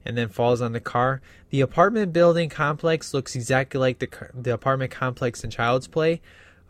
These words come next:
I'm not sure if it is or not, but they definitely look identical. But this scene looked really good. Janosz was definitely a good-looking ghost. The way he grabbed, uh, Oscar and put him in the, the see-through carriage and went in the air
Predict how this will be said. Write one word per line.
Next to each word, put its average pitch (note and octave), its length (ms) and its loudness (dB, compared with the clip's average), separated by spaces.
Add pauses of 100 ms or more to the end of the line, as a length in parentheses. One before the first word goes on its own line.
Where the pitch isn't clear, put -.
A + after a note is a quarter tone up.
(140)
I'm C#3+ 100 0
not C#3+ 200 4
sure D3 220 0
if - 160 -6
it B2+ 80 2
is C3+ 180 2
or D#3 80 -2
not, D3 300 -2
but B2 160 0
they B2 100 0
definitely C3 460 -2
look A#2+ 160 0
identical. A2 500 -2
But B2 140 0
this F3 160 2
scene G3+ 200 0
looked F#3 240 0
really D3+ 460 2
good. D#3+ 320 4 (320)
Janosz D3+ 420 2
was C#3 140 -4
definitely D3 380 0
a C3+ 80 0
good-looking C#3 560 0
ghost. E3 440 4 (300)
The C3+ 80 0
way C#3 220 4
he C3 180 -2
grabbed, C3+ 580 2
uh, B2 240 4
Oscar D3+ 600 2
and C#3 120 0
put C#3+ 160 -2
him C3+ 140 -2
in C3 220 -2
the, B2 280 4
the B2 80 -2
see-through C#3 800 -4
carriage D3+ 540 2
and B2+ 100 -2
went C3+ 140 -2
in C3 100 -6
the B2+ 140 -2
air C#3+ 260 0